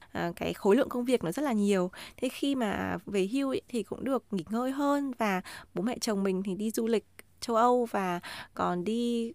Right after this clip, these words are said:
cruise, tức là đi cái tàu biển ấy, để đi du lịch ở rất nhiều nước. Nhưng mà sau một thời gian ngắn thôi ấy, thì mình cảm nhận là,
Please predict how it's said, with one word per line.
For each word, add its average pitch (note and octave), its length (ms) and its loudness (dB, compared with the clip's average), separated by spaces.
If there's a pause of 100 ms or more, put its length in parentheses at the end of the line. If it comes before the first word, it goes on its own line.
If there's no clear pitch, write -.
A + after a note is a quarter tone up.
(120)
cruise, C#4 500 0 (140)
tức C#4 140 0
là B3 80 2
đi A#3+ 180 0
cái A3 80 2
tàu A3 160 -2
biển G3 240 4
ấy, D#3+ 100 -6 (120)
để F#3+ 60 -2
đi E3 140 0
du A#3 120 0
lịch A#3 200 0
ở - 60 -2
rất A#3+ 120 -4
nhiều A#3+ 140 0
nước. C4 280 2 (800)
Nhưng C4+ 140 -2
mà A3+ 120 2
sau B3+ 160 -4
một A#3+ 100 -2
thời G#3+ 140 -2
gian A#3+ 220 0
ngắn G3+ 200 -2
thôi C4 220 0
ấy, B3 160 -2
thì - 120 -6
mình F#3 140 -2
cảm F3 180 -6
nhận F#3+ 180 -2
là, F#3 240 -2